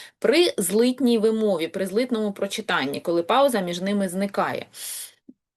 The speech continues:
І найперше, що тут привертає увагу, це дифтонги, які утворюються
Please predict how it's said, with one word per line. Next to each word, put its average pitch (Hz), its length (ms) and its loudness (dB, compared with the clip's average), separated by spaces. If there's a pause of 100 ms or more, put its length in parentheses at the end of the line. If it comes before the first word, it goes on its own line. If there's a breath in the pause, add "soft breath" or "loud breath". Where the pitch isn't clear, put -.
(220)
І 349 120 4
найперше, 330 440 2
що 269 140 -4
тут 285 160 -4
привертає 294 460 2
увагу, 359 380 2
це 320 200 0
дифтонги, 254 680 0
які 202 220 -2
утворюються 233 720 0